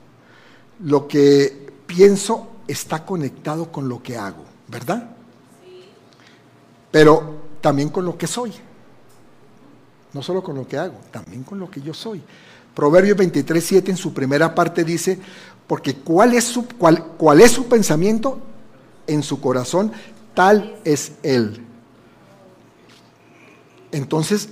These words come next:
según pienso, pues yo soy, soy, soy una persona que piensa de esta manera. Tú puedes tener en algún momento entre un, como una especie de incongruencia entre lo que piensas y lo que haces,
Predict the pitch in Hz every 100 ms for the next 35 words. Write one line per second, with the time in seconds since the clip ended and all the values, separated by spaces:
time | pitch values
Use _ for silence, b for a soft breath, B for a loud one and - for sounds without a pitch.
0 | - - 165 135 214 240 214 160 156 214
1 | - 143 117 107 233 294 196 - 143 139
2 | - - 151 165 180 170 131 - 262 202
3 | 143 113 156 151 185 160 156 135 180 214
4 | 113 B B B B B B B B B
5 | _ _ - 175 214 220 185 160 160 196
6 | - - - - - - - 196 165 147
7 | 165 190 196 180 214 202 147 151 151 156
8 | 165 160 143 156 185 185 190 170 190 151
9 | 139 131 143 160 175 196 196 B B B
10 | 151 139 139 135 135 123 180 185 185 196
11 | - - 143 92 - 131 180 214 - 87
12 | -